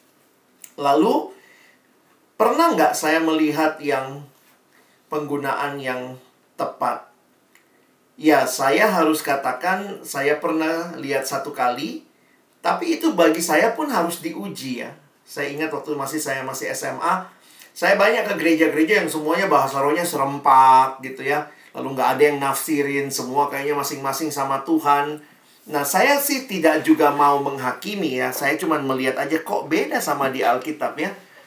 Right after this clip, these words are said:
Dan pernah saya ketemu dalam satu gereja teman saya, di mana ada yang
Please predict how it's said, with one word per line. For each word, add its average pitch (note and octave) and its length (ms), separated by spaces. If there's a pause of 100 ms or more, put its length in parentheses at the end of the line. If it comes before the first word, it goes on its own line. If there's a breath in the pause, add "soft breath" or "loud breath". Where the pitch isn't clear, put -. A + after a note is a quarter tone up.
Dan C3+ 240
pernah G#3 320
saya D#3+ 240
ketemu D#3 400
dalam C#3+ 240
satu D3 320
gereja D3 400
teman C3 320
saya, C#3 480
di C3 80
mana C3 400
ada B2+ 160
yang B2+ 480